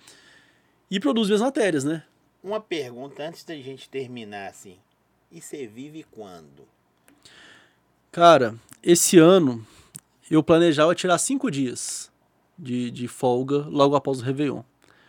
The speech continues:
Speaker 1: Só que eu tive um problema num dos Réveillon que eu assessorei. Teve uma onda de roubos de celulares e tal.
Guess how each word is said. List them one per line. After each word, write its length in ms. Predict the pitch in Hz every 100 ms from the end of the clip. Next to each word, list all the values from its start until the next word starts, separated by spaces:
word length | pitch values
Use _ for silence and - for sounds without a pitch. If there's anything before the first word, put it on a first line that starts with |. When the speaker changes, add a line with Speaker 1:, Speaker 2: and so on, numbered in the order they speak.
| _ _ _
Speaker 1:
Só 220 | - -
que 80 | 175
eu 40 | 196
tive 180 | 196
um 40 | 202
problema 440 | 226 202 175 185
num 100 | 180
dos 160 | 170 156
Réveillon 320 | 175 165 156
que 80 | 156
eu 40 |
assessorei. 480 | 156 160 196 147 135 - _ _ _ _ _
Teve 160 | 139
uma 120 | 151
onda 220 | 135 131 131
de 80 |
roubos 480 | 123 - 135 139 117
de 60 | -
celulares 560 | 120 117 135 165 139
e 40 | 131
tal. 360 | 151 147 202